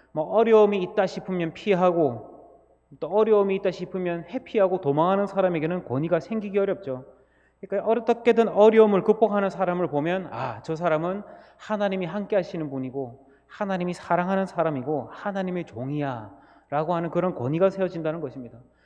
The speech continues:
그 권위가 오늘 이 자리에 임하는 우리가 되기를 축원합니다. 칠 절 권위 한번 읽어보겠습니다. 칠 절에 그 권위의 내용이 있습니다. 함께 읽겠습니다. 시작. 여호와께서 여호수아에게 이르시되,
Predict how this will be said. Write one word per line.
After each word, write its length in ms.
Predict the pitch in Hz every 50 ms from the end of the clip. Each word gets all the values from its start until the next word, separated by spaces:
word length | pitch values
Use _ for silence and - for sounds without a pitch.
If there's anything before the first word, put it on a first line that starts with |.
| _ _ _ - 180 180
그 180 | - 196 214 214
권위가 640 | 196 - - 175 180 175 196 220 202 214 214 202
오늘 300 | 185 185 190 196 208 196
이 120 | 180 180 175
자리에 280 | 202 202 190 190 180
임하는 640 | 165 147 147 147 151 151 151 143 127 110 101 107 127 127
우리가 360 | 123 135 151 175 170 175 160
되기를 320 | 156 147 127 143 135 143
축원합니다. 680 | 139 - 214 185 185 170 143 127 117 110 113 110 110 - - - - _ _ _ _ _ _ _ - - - 110 -
칠 260 | - - - 269 254 -
절 380 | - 247 226 175 131 110 -
권위 340 | - 143 151 165 180 170 143
한번 300 | 120 113 151 151 160 165
읽어보겠습니다. 580 | 175 175 170 143 135 123 120 - 123 107 104 -
칠 200 | - - 208 202
절에 240 | - 202 190 185
그 100 | 160 160
권위의 320 | 143 139 139 143 151 160 156
내용이 260 | 135 123 123 127 123
있습니다. 380 | 117 - 123 117 110 98 104 101
함께 240 | 104 135 143 147 139
읽겠습니다. 460 | 123 127 120 - 117 113 107 107 101
시작. 720 | - - - 151 139 127 120 107 127 131 143 175 202 - - - - - - - - - _ -
여호와께서 960 | 143 160 170 175 180 180 175 - 175 160 - 156 147 156 180 202 190 151 131
여호수아에게 600 | 135 147 156 165 170 170 175 180 170 165 156 160
이르시되, 720 | 151 143 135 - 147 131 127 120 117 110 110 - - -